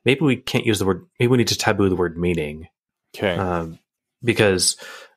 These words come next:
Speaker 1: I, I feel like, again,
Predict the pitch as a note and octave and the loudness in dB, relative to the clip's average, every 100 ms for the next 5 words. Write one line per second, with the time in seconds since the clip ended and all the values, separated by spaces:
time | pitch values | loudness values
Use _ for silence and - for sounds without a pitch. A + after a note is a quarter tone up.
0 | _ _ _ A2+ A#2 A2 B2 C3 C#3 A2+ | _ _ _ -2 0 0 -2 0 2 4
1 | G#2 F#2 - - _ _ _ - A2 B2 | 4 2 -4 -18 _ _ _ -2 2 2
2 | E2+ E2+ | 0 -6